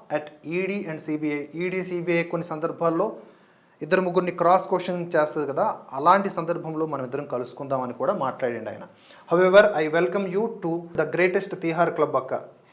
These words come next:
దారుణమైన ట్రోలింగ్ అసలు. "I'm sure your other brother and kingpin of corruption Kejriwal ji has arranged all luxury for your long stay in Tihar club. One more last thing before conclude this press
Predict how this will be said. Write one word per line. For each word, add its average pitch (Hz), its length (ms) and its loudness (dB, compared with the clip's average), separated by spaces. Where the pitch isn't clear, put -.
దారుణమైన 190 640 2
ట్రోలింగ్ 175 340 0
అసలు. 104 260 -14
"I'm 175 200 2
sure 208 300 4
your 175 260 8
other 190 260 8
brother 180 240 8
and 151 340 -8
kingpin 196 320 -4
of 175 200 2
corruption 175 380 0
Kejriwal 165 640 2
ji 151 140 -4
has 165 140 4
arranged 180 340 4
all 165 440 6
luxury 165 360 2
for 170 100 2
your 151 220 0
long 156 180 6
stay 160 180 2
in 165 140 -4
Tihar 143 340 0
club. 123 180 -2
One 165 160 -2
more 185 120 6
last 160 300 4
thing 170 220 -4
before 175 340 2
conclude 170 320 -2
this 156 180 -6
press 151 300 -4